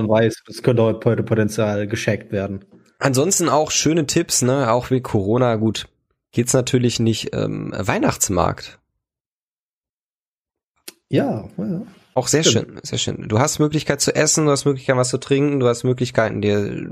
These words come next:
Speaker 2: schöne Stände anzuschauen, eine Kleinigkeit zu kaufen.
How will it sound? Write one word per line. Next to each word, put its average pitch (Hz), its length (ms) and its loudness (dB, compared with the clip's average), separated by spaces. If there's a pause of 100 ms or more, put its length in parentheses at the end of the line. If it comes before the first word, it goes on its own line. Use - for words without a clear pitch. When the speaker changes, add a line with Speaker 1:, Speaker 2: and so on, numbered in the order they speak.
(140)
Speaker 2:
schöne 127 300 0
Stände 123 340 2
anzuschauen, 113 800 0
eine 113 80 0
Kleinigkeit 113 480 -2
zu 110 120 -4
kaufen. 127 680 0